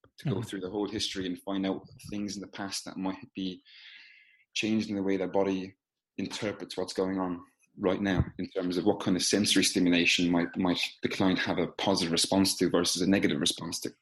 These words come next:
Speaker 1: All these different things, what kinds of things have they done in the past that they may not have responded to? 'Cause again, if a client went to a massa-, to a manual therapist and they did m-, lots of manual therapy, I'm not gonna focus my treatment on manual therapy. And again, it, it, we, we really try to,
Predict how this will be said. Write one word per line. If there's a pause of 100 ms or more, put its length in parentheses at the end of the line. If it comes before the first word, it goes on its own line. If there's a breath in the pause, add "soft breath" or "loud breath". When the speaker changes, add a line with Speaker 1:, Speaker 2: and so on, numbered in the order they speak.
(300 loud breath)
Speaker 1:
All
these
different
things,
what
kinds
of
things
have
they
done
in
the
past
that (640 loud breath)
they
may
not
have
responded
to?
'Cause
again,
if
a
client
went
to
a
massa-,
to
a
manual
therapist
and
they
did
m-,
lots
of
manual
therapy,
I'm
not
gonna
focus (340)
my
treatment
on
manual
therapy. (1040 loud breath)
And
again,
it,
it,
we,
we
really
try
to,